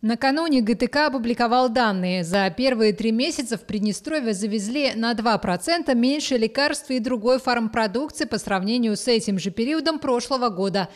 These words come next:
Снижение небольшое только на первый взгляд. Из аптек пропали практически все доступные по цене лекарства. Как изменились цены, рассказали в Ассоциации фармацевтов Приднестровья.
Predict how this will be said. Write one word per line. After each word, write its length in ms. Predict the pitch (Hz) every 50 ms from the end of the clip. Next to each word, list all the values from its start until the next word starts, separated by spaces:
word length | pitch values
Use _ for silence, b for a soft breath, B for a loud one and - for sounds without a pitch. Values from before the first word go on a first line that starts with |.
| B B B
Снижение 580 | B - 247 247 247 220 277 359 349 330 277 247
небольшое 580 | 233 226 202 226 214 208 - - 320 339 302
только 340 | - - 277 269 247 - 269
на 160 | 254 262 262
первый 380 | 254 - 294 302 285 240 226 214
взгляд. 500 | 175 185 175 208 208 208 196 190 - B B B B
Из 140 | B 240 202
аптек 400 | 226 220 220 - - 285 277 285
пропали 400 | - 214 190 - - 254 254 247
практически 720 | 220 - 214 196 190 - 254 247 - 262 - - - 240 208
все 300 | - - - 302 302 285
доступные 640 | - 208 190 - - - 285 311 302 - 311 294
по 100 | 247 208
цене 380 | 247 - - 240 240 247 285 302
лекарства. 720 | 254 254 240 - 277 277 254 190 - - - 202 196 175 B B B B B
Как 260 | - 285 277 - -
изменились 540 | 220 180 185 202 208 214 247 294 285 262 -
цены, 400 | - - - - 302 330 320 277
рассказали 580 | 240 208 - - 214 196 175 180 233 247 240 233
в 80 | 190
Ассоциации 640 | 214 202 - 226 202 - 220 214 220 233 226 - 277
фармацевтов 800 | 240 - 262 240 233 220 196 - - 214 202 180 - 214 - -
Приднестровья. 840 | - 226 247 214 226 214 - - - 196 190 180 165 175 170 165 165